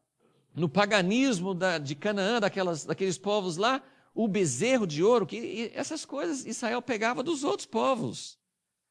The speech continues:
Eles imitavam. Né, como as novelas falam, assim, qualquer, qualquer semelhança é simplesmente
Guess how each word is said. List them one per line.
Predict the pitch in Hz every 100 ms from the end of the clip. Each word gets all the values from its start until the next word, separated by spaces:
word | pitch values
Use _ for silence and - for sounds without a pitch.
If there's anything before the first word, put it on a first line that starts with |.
| _
Eles | - 190
imitavam. | 254 262 - 226 240 240 143 113 - _ _ _ _ _ _ _ _ _ _ _ _ _ -
Né, | 139
como | 156 - 170 170 143 123 - - -
as | 131 131
novelas | 135 131 147 139
falam, | - 165 156
assim, | 139 127
qualquer, | - 143 - 165 190 135 107 113 _ _ _ _ _ _ _ _ _ _ _ -
qualquer | 151 143 180
semelhança | 196 160 147 131 151 196 - 208
é | 165 151
simplesmente | 147 185 202 175 143 170 190 202 165 139